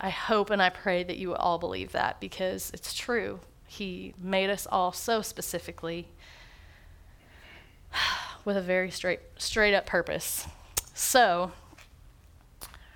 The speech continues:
um, yes. He can see all his plans for us are crumbling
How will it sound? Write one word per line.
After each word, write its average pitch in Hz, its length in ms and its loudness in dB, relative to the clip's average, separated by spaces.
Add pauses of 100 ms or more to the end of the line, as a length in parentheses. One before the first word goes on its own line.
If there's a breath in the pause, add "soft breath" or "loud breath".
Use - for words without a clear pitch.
(400 loud breath)
um, 220 640 8 (2250 loud breath)
yes. - 500 -12 (420 loud breath)
He 247 140 0
can 269 160 2
see 247 380 2
all 220 260 6
his - 120 0
plans 165 520 -2
for - 180 0
us 156 260 0
are 180 140 -2
crumbling 202 640 0